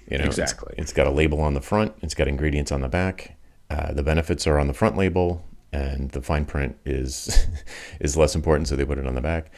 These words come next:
Speaker 1: Um, so yeah, I mean, just imagine, like, if you were, you know, Sam Shepler, videographer, need a video? I can do video. Let, you tell me what you need. It's kinda like,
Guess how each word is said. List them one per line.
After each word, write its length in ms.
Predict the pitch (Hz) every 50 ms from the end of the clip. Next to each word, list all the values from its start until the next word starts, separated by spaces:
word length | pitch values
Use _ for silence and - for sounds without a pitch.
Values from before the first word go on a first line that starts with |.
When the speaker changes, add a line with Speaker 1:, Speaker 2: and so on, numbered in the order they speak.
| - - - - - - - - -
Speaker 1:
Um, 420 | - 78 80 80 - - - - - - - - -
so 160 | - - 123
yeah, 320 | 113 113 139 156 117 65 - -
I 80 | 92
mean, 100 | 101 101
just 160 | 104 117 -
imagine, 400 | - 110 107 107 101 85 71 64
like, 160 | 65 76 - 82
if 160 | 76 - -
you 140 | 92 95 95
were, 480 | 90 80 78 76 76 73 73 71 76 - - - _ _ _ _
you 80 | - 82
know, 120 | 80 76
Sam 340 | - - - 98 95 95 95
Shepler, 480 | 92 - - 87 82 80 - 78 67 65
videographer, 840 | 69 85 87 85 78 76 76 71 69 69 67 - - 50 - - -
need 200 | - 85 85 82
a 40 |
video? 440 | 69 80 85 90 95 98 101 98 95
I 140 | 85 71 71
can 140 | - 85 69
do 120 | 73 71
video. 560 | 67 71 67 65 64 64 57 55 64 65 65 - - - - - - _ -
Let, 160 | 85 71 53 60
you 160 | 80 98 110
tell 200 | 214 - 110 104
me 160 | 92 90 82
what 180 | 80 76 73 50
you 100 | 55 67
need. 340 | 67 64 58 55 57 - - - _ _ - - - - - - - -
It's 140 | - -
kinda 220 | - 90 82 76 71
like, 340 | 71 69 67 65 - -